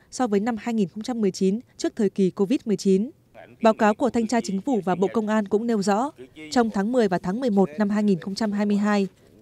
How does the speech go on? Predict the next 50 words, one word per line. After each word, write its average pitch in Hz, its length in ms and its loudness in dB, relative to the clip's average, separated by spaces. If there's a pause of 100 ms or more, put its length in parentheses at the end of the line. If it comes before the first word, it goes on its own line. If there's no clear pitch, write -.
tình 240 180 2
hình 233 180 0
công 269 180 0
dân 269 160 0
khiếu 220 200 0
nại, 240 240 -2
tố 208 140 2
cáo, 202 280 2
kiến 226 260 0
nghị, 277 240 -4
phản 202 140 0
ánh 185 220 2 (220)
có 226 120 2
chiều 247 220 2
hướng 208 220 2
tăng 233 260 0
so 226 140 -2
với 208 120 2
tháng 202 220 -2
chín 202 220 0
năm 247 140 -6
hai 220 160 -2
nghìn 208 160 0
không 208 160 -6
trăm 220 160 -2
hai 202 140 -2
mươi 208 120 0
hai, 202 320 0 (440)
nhất 302 160 0
là 220 100 2
các - 160 -6
đoàn 202 240 2
đông 226 180 0
người. 196 280 2 (560)
Đáng 208 200 4
lưu 247 140 6
ý, 208 260 4 (160)
trong 220 200 2
thời 208 140 2
gian 214 180 0
qua, 214 280 2 (180)
trên 277 160 -2
địa 220 100 4
bàn 196 260 2
cả 175 100 0
nước 233 260 -2 (220)
còn 233 140 2
xảy 208 180 0
ra 247 120 2
một 226 140 -2